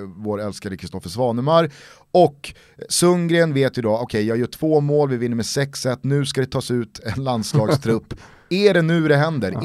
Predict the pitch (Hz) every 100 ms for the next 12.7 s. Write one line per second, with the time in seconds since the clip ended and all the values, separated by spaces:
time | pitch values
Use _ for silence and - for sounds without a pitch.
0 | 185 165 165 151 - 139 113 117 110 104
1 | 143 131 95 - - _ - 139 139 135
2 | 127 117 110 120 113 117 101 - _ 117
3 | 113 123 113 113 98 135 143 - 131 101
4 | 98 95 117 95 92 90 - 101 92 110
5 | - 98 92 - - - 139 160 233 180
6 | 139 139 - - 202 - 185 - - _
7 | _ _ _ - - - - - - 151
8 | 170 147 156 135 143 113 135 104 92 85
9 | 90 92 98 113 131 127 147 165 220 220
10 | 123 151 147 143 139 139 139 127 120 117
11 | - 120 113 110 143 135 120 - 127 120
12 | 135 147 117 113 151 143 -